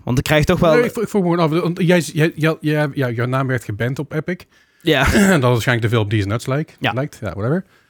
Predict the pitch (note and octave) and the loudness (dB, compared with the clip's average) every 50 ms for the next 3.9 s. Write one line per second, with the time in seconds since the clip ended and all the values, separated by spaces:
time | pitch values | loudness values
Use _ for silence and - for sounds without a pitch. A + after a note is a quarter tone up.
0 | _ _ _ _ _ - C3 C3 B2+ B2+ B2 B2 A#2+ - - _ _ _ _ _ | _ _ _ _ _ -2 0 2 2 2 2 -2 -4 -8 -14 _ _ _ _ _
1 | _ _ _ _ _ D3 D3+ D#3 D#3 C#3+ - D3+ D3+ D3 D3+ D3 C#3 C3+ B2 A2+ | _ _ _ _ _ 0 0 2 0 0 0 0 0 0 0 -2 -4 -6 -6 -6
2 | - - G#2+ - A#2 A#2+ A2+ G#2 G2+ G2+ A2 B2 - D3 - _ _ _ _ _ | -8 -10 -10 -8 -6 -4 -4 -2 -2 -2 -4 -4 -6 -10 -14 _ _ _ _ _
3 | _ _ _ _ _ _ _ _ _ _ _ _ - - - - E3 B2 | _ _ _ _ _ _ _ _ _ _ _ _ -20 -14 -4 -2 -2 -2